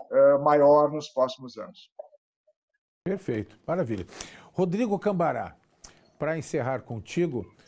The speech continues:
Speaker 2: como é que tu estás aí visualizando, em relação a todos esses temas que a gente tá discutindo, visualizando o nosso futuro, né? E o que que a gente pode fazer pra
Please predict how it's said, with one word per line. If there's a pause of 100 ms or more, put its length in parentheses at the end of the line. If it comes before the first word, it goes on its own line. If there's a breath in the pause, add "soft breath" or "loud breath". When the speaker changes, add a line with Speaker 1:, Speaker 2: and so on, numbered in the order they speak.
(160 soft breath)
Speaker 2:
como
é
que
tu
estás
aí (340 soft breath)
visualizando,
em
relação
a
todos
esses
temas
que
a
gente
tá
discutindo, (400 soft breath)
visualizando
o
nosso
futuro,
né? (400 soft breath)
E
o
que
que
a
gente
pode
fazer
pra